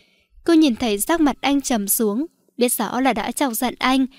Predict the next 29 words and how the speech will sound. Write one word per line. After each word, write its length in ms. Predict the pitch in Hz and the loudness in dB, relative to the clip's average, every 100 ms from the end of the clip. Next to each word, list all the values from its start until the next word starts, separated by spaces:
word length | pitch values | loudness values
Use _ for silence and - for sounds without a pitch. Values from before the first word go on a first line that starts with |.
| _ _ - | _ _ -2
thế 280 | 247 214 | 0 2
là 140 | 311 285 | 2 2
nghiêng 260 | 269 294 | 2 2
người 160 | 277 208 | 2 2
lại 200 | 208 208 | 0 -2
gần. 240 | 214 214 202 - _ _ _ _ _ _ _ _ _ _ - | -2 -4 -4 -10 _ _ _ _ _ _ _ _ _ _ 0
"Đường 260 | 247 247 | 4 4
đường 260 | 240 240 226 | 4 2 2
tổng 180 | 285 226 | 0 -2
giám 180 | 240 220 | -2 0
đốc 160 | 349 - | 0 2
công 160 | 277 | 0
ty 220 | 254 269 | 2 0
Hách 180 | 262 349 | 0 0
Luân 260 | 269 262 262 - - _ | 2 2 2 -2 -18 _
lại 160 | 294 240 | 2 2
tới 160 | 233 | 2
gặp 200 | 233 277 | 2 0
gỡ 240 | 269 240 320 | 0 -2 0
của 140 | 277 | 0
hội 160 | 247 - | 0 -2
độc 200 | 226 - | -6 -2
thân, 240 | 269 262 - _ _ | -2 -2 -4 _ _
muốn 180 | 247 262 | 0 2
tìm 240 | 311 254 | 2 2
một 60 | 226 | 2
đối 180 | 220 214 | 0 0
tượng 240 | - - | 0 -2
tốt, 260 | - 294 | 0 0